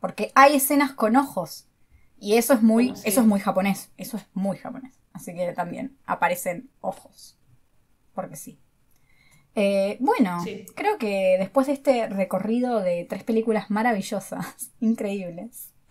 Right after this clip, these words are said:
Speaker 1: eh, podemos ir finalizando. Te quiero contar que
Speaker 2: Ujú.
Speaker 1: este capítulo duró una hora veinticinco más o menos, como que pudimos, pudimos bajarle al tiempo.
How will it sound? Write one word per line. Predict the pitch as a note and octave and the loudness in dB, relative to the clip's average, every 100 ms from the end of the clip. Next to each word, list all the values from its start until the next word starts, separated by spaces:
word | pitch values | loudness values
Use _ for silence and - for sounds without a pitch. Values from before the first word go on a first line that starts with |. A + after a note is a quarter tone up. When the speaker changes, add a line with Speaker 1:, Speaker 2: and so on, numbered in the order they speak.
| G#4+ - - - _ | -4 -4 -6 -12 _
Speaker 1:
eh, | G#3 F#3+ F#3 F3 F3 | 0 4 6 4 4
podemos | G3+ G#3+ A3 A3 | 2 2 2 0
ir | A3 | -2
finalizando. | G3+ G#3+ A#3 - C#4+ C4+ G#3+ G#3 G#3 A#3 C4+ - - | 0 2 2 6 6 8 6 2 4 4 2 -4 -8
Te | A#3 | -4
quiero | B3+ A4+ | 2 4
contar | A#3+ G3 G#3 - A3 | 4 4 4 2 4
que | A#3+ | 4
Speaker 2:
Ujú. | C#4+ | 4
Speaker 1:
este | - D#4 | 2 4
capítulo | A3+ C#4 C#4+ | 4 6 4
duró | G3+ G3+ C4+ - _ _ _ _ | 6 6 4 2 _ _ _ _
una | D4 E4 D#4 C#4+ | 0 4 4 6
hora | D#4+ C4+ | 6 6
veinticinco | G3 F#3+ F#3 - C4 D4 E4 A3+ | 4 0 -2 0 2 2 2 0
más | G#3 C4+ - | 2 0 0
o | G#3 | -4
menos, | A3 D#4+ D#4 G#3+ - | -2 0 0 0 -4
como | G#3+ G#3+ A3 | -6 -2 0
que | A#3+ A#3+ - - - | 2 0 -4 -20 -2
pudimos, | C4 C#4+ D#4 - - - D#5 D5+ C5 D#4+ - _ | 2 2 0 -4 -4 -8 -10 -8 -8 -8 -16 _
pudimos | A#3+ C4 D#4+ F4 | -4 -2 2 4
bajarle | B3 G#3+ - D4 B3+ A3+ G3 F3+ | 4 2 2 4 4 -2 -4 -2
al | G#3 G#3 G#3 | -4 -4 -4
tiempo. | G3+ F#3+ E3+ F3 - | -6 -6 -4 -4 -4